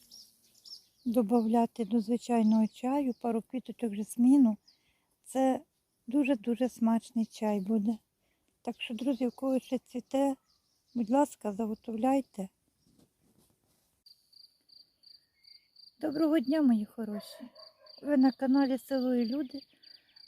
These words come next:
і з вами я, Гануся з Рівненщини. Дякую, що ви зі мною, дякую, що підписуєтеся, дякую, що переглядаєте мої відео і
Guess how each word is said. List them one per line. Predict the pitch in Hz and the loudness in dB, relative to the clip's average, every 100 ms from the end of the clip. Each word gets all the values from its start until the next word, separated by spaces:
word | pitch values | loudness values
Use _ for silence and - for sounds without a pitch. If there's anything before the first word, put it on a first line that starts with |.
| - | -12
і | 262 | -8
з | 226 | 0
вами | 269 254 254 | 4 6 4
я, | 233 254 254 - | 4 -2 -2 -6
Гануся | 226 254 254 233 240 | 2 4 6 2 -4
з | 214 | -4
Рівненщини. | 226 202 202 202 - - 202 208 _ - - - - - - | -2 0 0 -2 -8 -14 -10 -10 _ -20 -20 -20 -20 -20 -8
Дякую, | 226 240 - 233 233 | -2 -2 -2 -4 -4
що | - 226 | -6 -8
ви | 240 | -6
зі | 214 | -2
мною, | 220 240 285 311 277 _ _ _ _ _ | 2 4 2 0 -10 _ _ _ _ _
дякую, | 233 269 - 247 | -6 -6 -4 -8
що | - 233 | -8 -14
підписуєтеся, | 233 _ - 269 277 269 262 - 240 - 226 - - | -16 _ -4 -4 -4 -10 -10 -10 -16 -12 -14 -14 -6
дякую, | 247 - 240 | -6 -6 -10
що | - - | -10 -14
переглядаєте | 240 226 214 226 220 247 247 - 220 | -10 -8 -8 -8 -8 -6 -6 -8 -4
мої | 226 214 | -2 -2
відео | 214 269 240 240 233 _ _ - | -4 -8 -6 -10 -10 _ _ -20
і | - | -14